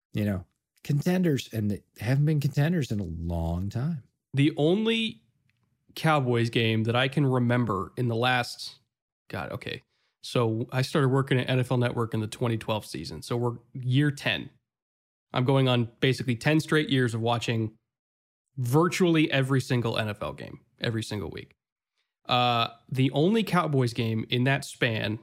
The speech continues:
Speaker 2: that I can ever remember actively not enjoying watching was this
Speaker 1: <laughs>
Speaker 2: hor-, and Cowboys fans know this game too. It was this horrific game against the Eagles where even, like, Joe Buck,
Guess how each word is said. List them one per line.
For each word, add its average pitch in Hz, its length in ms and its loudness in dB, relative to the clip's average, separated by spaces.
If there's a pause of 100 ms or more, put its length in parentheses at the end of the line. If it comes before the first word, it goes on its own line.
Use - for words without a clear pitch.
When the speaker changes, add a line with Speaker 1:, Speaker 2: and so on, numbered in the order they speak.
(100)
Speaker 2:
that 117 140 -2
I 120 80 2
can 127 260 0
ever 143 220 0
remember 143 540 2
actively 151 480 0
not 127 360 2
enjoying 123 520 2
watching 113 420 -4 (460)
was 127 240 2
this 123 560 0 (420)
Speaker 1:
<laughs> - 540 -12
Speaker 2:
hor-, 147 260 4
and 139 260 2
Cowboys 185 400 2
fans 120 280 2
know 131 160 4
this 117 160 0
game 113 200 -4
too. - 200 -4
It 117 80 -2
was 117 160 0
this 127 160 0
horrific 160 960 -2 (560)
game 151 260 4
against 139 340 2
the 135 180 -2
Eagles 117 640 -2 (600)
where 127 540 2 (420)
even, 214 340 2
like, 135 260 2
Joe 139 300 2
Buck, 127 560 -4